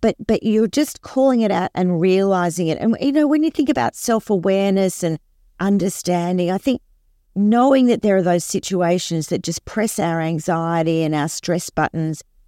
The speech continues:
but they're part of this, what we've got to go through. And so we're just gonna have to say, "Are there those times?" And, you know,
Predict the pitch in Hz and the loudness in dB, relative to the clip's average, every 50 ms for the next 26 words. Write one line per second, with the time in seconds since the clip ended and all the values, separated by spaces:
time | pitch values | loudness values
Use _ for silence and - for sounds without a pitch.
0 | _ - 185 - - 196 185 - - 196 196 196 208 208 208 185 160 - - - | _ -4 -2 2 2 2 0 0 -2 -4 0 2 2 2 2 2 0 -2 -2 -2
1 | 175 160 - - 165 - - 175 180 160 - - 175 151 - - 170 151 156 139 | -2 -2 0 -2 -2 -2 0 0 2 2 2 2 0 0 0 0 0 0 0 0
2 | - 165 147 139 - - - - 220 220 180 156 151 151 185 202 - _ _ _ | 2 2 2 2 0 -2 -4 0 0 2 2 2 2 2 0 0 -2 _ _ _
3 | _ - _ _ _ _ _ _ _ - 190 185 - 214 202 190 202 185 233 233 | _ -20 _ _ _ _ _ _ _ -2 -2 0 0 2 2 2 2 2 2 0
4 | - - 254 240 214 226 220 - - 185 - - 196 190 - - _ - - 214 | 0 2 2 2 2 2 0 -2 -4 -4 0 0 0 0 0 -2 _ -6 -4 -2
5 | 208 233 240 247 240 214 226 226 226 - - 240 254 226 - - - - 254 262 | 0 0 2 2 2 2 2 2 0 0 0 0 0 0 0 -2 -2 0 0 2
6 | 285 277 302 294 294 285 | 2 2 2 2 0 -2